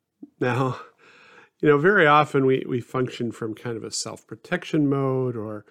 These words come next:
we're trying to maintain, um, some kind of professional distance, or we're trying to create some margins where, you know, we, we don't really sacrifice. And, uh, regrettably, I, I don't think that's possible.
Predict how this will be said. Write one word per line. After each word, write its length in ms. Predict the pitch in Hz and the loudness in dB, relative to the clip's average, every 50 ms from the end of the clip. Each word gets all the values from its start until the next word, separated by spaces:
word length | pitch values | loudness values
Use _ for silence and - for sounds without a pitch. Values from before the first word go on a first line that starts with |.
| _ _ _ _ _ _ _ _ _ _ | _ _ _ _ _ _ _ _ _ _
we're 120 | - 127 120 | -6 -6 -6
trying 360 | - - - 123 117 113 104 | -4 -4 -2 -2 0 0 -2
to 60 | 104 | -2
maintain, 1120 | 107 107 104 104 101 104 - - - - - 160 156 151 151 151 151 151 147 151 151 147 - _ _ _ _ _ _ _ _ _ _ _ _ - - | -4 -4 -4 -6 -8 -10 -12 -16 -20 -8 -2 0 2 4 4 4 4 4 2 2 0 -2 -6 _ _ _ _ _ _ _ _ _ _ _ _ -16 -10
um, 600 | - 113 113 113 110 120 120 - - - - - - - | -6 -6 -4 -4 -4 -4 -6 -6 -8 -10 -12 -14 -14 -12
some 280 | - - - 127 127 | -12 -10 -8 -8 -8
kind 380 | 123 - - - 123 120 120 120 | -8 -8 -8 -6 -4 -4 -4 -4
of 540 | 117 - 62 - - 143 - - - _ _ _ _ _ _ _ | -6 -6 -8 -10 -12 -16 -20 -20 -20 _ _ _ _ _ _ _
professional 800 | - - 131 - - - 123 120 - - - 127 117 104 101 95 - - | -20 -20 -18 -10 -6 -4 -4 -4 -4 -6 -6 -6 -6 -6 -6 -8 -6 -2
distance, 840 | 165 170 147 - - - 170 156 147 139 135 131 123 120 - - | 0 0 0 -2 -4 -2 2 4 4 4 2 0 -2 -6 -10 -12
or 220 | 160 131 117 117 | -10 -8 -8 -6
we're 100 | 117 113 | -6 -8
trying 300 | 110 - - - 117 110 | -8 -10 -8 -8 -6 -6
to 80 | 107 113 | -6 -8
create 320 | - - - 117 113 - | -10 -10 -10 -10 -10 -10
some 240 | - - 101 101 107 | -10 -10 -10 -8 -2
margins 580 | 123 143 156 160 151 139 147 143 135 131 123 - | 2 4 6 6 6 4 2 0 0 0 -4 -4
where, 400 | 127 123 123 123 120 120 117 117 - - _ _ _ _ _ _ _ _ _ _ _ _ - | -4 -2 0 0 0 0 -2 -4 -8 -16 _ _ _ _ _ _ _ _ _ _ _ _ -4
you 100 | - 131 | 0 0
know, 140 | 131 135 | 2 2
we, 140 | 135 135 - - | 2 0 0 -2
we 120 | - 139 127 | -4 -4 -2
don't 280 | 135 165 180 190 202 | 0 0 0 0 -2
really 500 | 147 120 110 131 139 127 127 131 127 120 123 | -2 -4 -2 0 0 2 2 2 2 0 -4
sacrifice. 880 | - - - 214 233 233 - 165 135 - 117 107 - - - - - - | -10 -10 -8 -6 -6 -4 -2 -4 -4 -4 -4 -8 -8 -8 -12 -12 -12 -10
And, 220 | 127 123 127 - - _ _ _ _ _ _ _ _ _ _ _ _ _ _ _ _ _ _ - | -8 -8 -8 -8 -12 _ _ _ _ _ _ _ _ _ _ _ _ _ _ _ _ _ _ -6
uh, 300 | - 65 64 - - - - | -4 -2 -2 -2 -4 -6 -8
regrettably, 580 | - - 160 160 185 247 247 233 196 156 147 143 | -6 -4 -4 -2 0 0 0 2 4 4 4 4
I, 240 | 147 - - - 185 | 4 2 0 0 0
I 20 | |
don't 180 | 208 247 240 - | 0 -2 -2 -4
think 140 | - 214 - | -6 -6 -4
that's 200 | 196 170 - - | -4 -6 -6 -8
possible. 680 | - - 165 151 151 - - 120 107 - - - - | -8 -4 -2 -2 -2 -2 -4 -8 -10 -12 -14 -16 -20